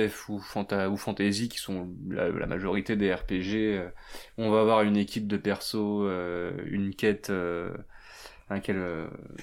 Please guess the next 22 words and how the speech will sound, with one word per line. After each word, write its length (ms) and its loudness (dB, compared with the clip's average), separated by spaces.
là 200 4
aussi 300 0
on 80 2
traversera 480 0
différentes 420 -2
villes, 160 -2
différentes 400 -6
routes. 360 -4
Là, 120 8
il 120 8
est 100 6
vrai 220 4
qu'on 140 0
va 320 4
pas 120 6
combattre 320 4
directement, 760 0
mais 300 4
à 60 6
travers 400 2
des, 340 -2
euh, 100 -4